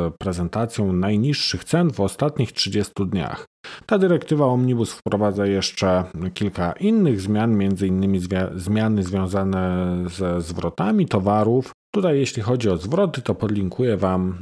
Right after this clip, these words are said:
artykuł Ilony Przetacznik z bloga Legalny Biznes Online. E, Ilona była już gościem mojego podcastu i rozmawialiśmy tam o umowach. E, to jest taki naturalny tle-,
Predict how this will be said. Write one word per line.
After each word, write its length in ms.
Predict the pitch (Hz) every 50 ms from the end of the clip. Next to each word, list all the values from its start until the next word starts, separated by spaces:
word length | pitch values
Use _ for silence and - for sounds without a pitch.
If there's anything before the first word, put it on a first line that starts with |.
| -
artykuł 680 | 87 101 101 98 - - 113 98 - 104 95 92 95 90
Ilony 380 | 101 101 104 120 147 160 147 113
Przetacznik 840 | - - 95 87 101 107 104 - - 107 101 98 95 - - - 92 90 85 87
z 120 | 87 82 85
bloga 320 | 95 95 92 92 87 92
Legalny 420 | 90 90 87 90 90 92 92 90 85
Biznes 400 | 87 87 80 85 85 82 76 80
Online. 520 | 80 87 107 151 180 180 170 170 165 160 - - - - - _ _ _ _ - -
E, 160 | 104 104 -
Ilona 340 | - 170 165 147 135 120 107
była 320 | 101 110 - - 151 143
już 160 | 135 123 113
gościem 360 | 104 113 123 110 - - 113 101
mojego 380 | 95 92 95 95 92 90 87
podcastu 760 | 80 - 98 - - - 185 175 165 - - - 143 139 139 -
i 380 | - - 151 196 208 202 196
rozmawialiśmy 840 | 185 151 120 98 95 95 87 85 104 107 107 104 90 80 92 90 90
tam 280 | - 92 92 90 92 -
o 360 | - 73 87 87 87 90 90 - _ _ -
umowach. 680 | 143 139 127 98 87 80 67 65 60 - - - - - - -
E, 380 | - 90 90 90 101 107 123 143 _ _ -
to 120 | 185 165
jest 240 | 151 131 110 - -
taki 280 | 98 90 - - 90 85
naturalny 600 | 85 87 85 - - 101 113 120 117 98 90 87
tle-, 260 | - 107 104 98